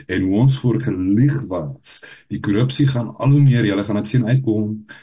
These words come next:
Dit gaan in die krante wees, dit gaan in die huisnood wees, dit gaan op TikTok wees.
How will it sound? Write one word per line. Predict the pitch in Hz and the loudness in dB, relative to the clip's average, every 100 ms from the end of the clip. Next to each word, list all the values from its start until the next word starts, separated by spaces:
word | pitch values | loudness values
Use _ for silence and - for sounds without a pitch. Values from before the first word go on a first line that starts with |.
| - _ | -20 _
Dit | 101 - | -8 -6
gaan | 113 110 | -2 0
in | 104 | 0
die | 98 | -2
krante | - 101 110 107 90 | -2 -2 -2 -2 -2
wees, | 85 - | -4 -4
dit | - | -8
gaan | 104 95 | -6 -4
in | 90 | -4
die | 85 | -6
huisnood | 82 120 131 113 98 90 | 0 0 2 0 0 -2
wees, | 85 78 - | -4 -4 -6
dit | 104 - | -6 -6
gaan | 104 101 95 87 - - - _ _ _ _ | -2 -2 -2 -6 -12 -20 -20 _ _ _ _
op | 104 - - | -6 -4 0
TikTok | 139 135 131 107 | 0 2 0 0
wees. | 90 82 76 69 - | -4 -4 -6 -10 -12